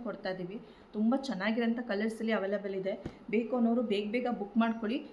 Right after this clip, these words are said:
ಈ ನಂಬರ್ಗೆ ನೀವು WhatsApp ಮಾಡಿದ್ರೆ ನಾವು ಫೋಟೋಸ್ ಕೂಡ ಸೆಂಡ್ ಮಾಡ್ತೀವಿ. ನೀವು ಯಾವುದೇ ಒಂದು ಪ್ಲೇಸಲ್ಲಿರಿ, ನಮಗೆ ಗುಲ್ಬರ್ಗ, ಧಾರವಾಡ, ರಾಯಚೂರು, ಮಂಗಳೂರು, ಚಿಕ್ಕಮಗಳೂರು, ಈ ರೀತಿ ಎಲ್ಲ ಬೇರೆ ಬೇರೆ ಕಡೆಯಿಂದನೇ ಜಾಸ್ತಿ ಬುಕ್ ಮಾಡ್ಕೋತಾ ಇದ್ದಾರೆ.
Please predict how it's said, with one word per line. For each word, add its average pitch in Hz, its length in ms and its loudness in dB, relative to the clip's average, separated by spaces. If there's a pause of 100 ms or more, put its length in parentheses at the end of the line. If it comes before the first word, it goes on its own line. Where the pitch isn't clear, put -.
(140)
ಈ 247 60 6
ನಂಬರ್ಗೆ 262 440 8
ನೀವು 254 280 6
WhatsApp 247 280 0
ಮಾಡಿದ್ರೆ 226 280 4
ನಾವು 240 180 2
ಫೋಟೋಸ್ 214 320 -4
ಕೂಡ 226 140 -2
ಸೆಂಡ್ 208 320 -2
ಮಾಡ್ತೀವಿ. 220 340 2
ನೀವು 226 140 6
ಯಾವುದೇ 190 340 4
ಒಂದು 254 280 8
ಪ್ಲೇಸಲ್ಲಿರಿ, 226 560 -2 (340)
ನಮಗೆ 220 220 6
ಗುಲ್ಬರ್ಗ, 226 500 4 (180)
ಧಾರವಾಡ, 214 540 2
ರಾಯಚೂರು, 214 800 2
ಮಂಗಳೂರು, 220 540 4
ಚಿಕ್ಕಮಗಳೂರು, 214 840 2 (200)
ಈ 214 100 0
ರೀತಿ 233 260 0
ಎಲ್ಲ 214 240 4
ಬೇರೆ 214 280 2
ಬೇರೆ 233 200 4
ಕಡೆಯಿಂದನೇ 226 520 4
ಜಾಸ್ತಿ 208 480 0
ಬುಕ್ 202 200 -4
ಮಾಡ್ಕೋತಾ 208 380 2
ಇದ್ದಾರೆ. 185 240 -2